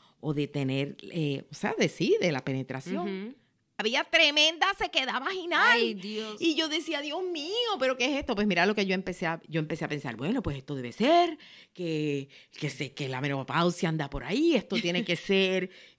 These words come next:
Speaker 1: que", no, mira lo que yo dije, pues
Speaker 2: "Esto
Speaker 1: na-
Speaker 2: debe ser normal". Ah, pues
Speaker 1: No,
Speaker 2: tú te
Speaker 1: no,
Speaker 2: pensaste
Speaker 1: ah, no, yo
Speaker 2: eso.
Speaker 1: dije, "Esto es normal, yo pasé
Speaker 2: Ajá.
Speaker 1: por cáncer, eh, los tratamientos, mi enfermedad, pues me dejaron así, ya me tengo que acostumbrar.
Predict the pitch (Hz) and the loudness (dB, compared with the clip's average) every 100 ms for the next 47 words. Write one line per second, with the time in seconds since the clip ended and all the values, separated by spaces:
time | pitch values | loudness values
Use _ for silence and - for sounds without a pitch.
0 | - 175 135 - 139 175 269 165 156 180 | -6 -4 -4 -6 -2 0 2 2 2 2
1 | 190 180 180 185 147 208 139 226 220 226 | 0 -2 -2 -4 -4 -2 0 2 4 2
2 | 226 226 185 196 190 190 208 151 143 - | 2 -2 -4 -4 -2 -2 -2 -4 -10 -20
3 | _ - 175 190 247 269 269 220 226 269 | _ -16 -12 -2 0 2 2 4 8 6
4 | 269 262 254 233 240 226 220 226 226 226 | 6 2 2 0 0 -2 -4 -6 -6 -2
5 | 262 294 226 190 190 202 180 165 - 262 | 0 0 -2 -2 -2 -2 -2 -4 2 2
6 | 277 247 240 233 - - - 196 190 180 | 2 0 -2 -2 -16 -14 -4 0 4 2
7 | 175 165 165 175 226 277 254 226 202 185 | 0 -2 -2 0 2 2 0 0 0 -2
8 | 175 165 156 185 269 277 226 190 175 156 | -4 -4 -2 2 2 2 0 0 0 -2
9 | 185 208 208 254 269 320 330 330 330 320 | -2 -2 -2 -2 0 0 -2 0 0 0
10 | - 254 - 381 392 427 480 | 0 0 0 0 2 2 0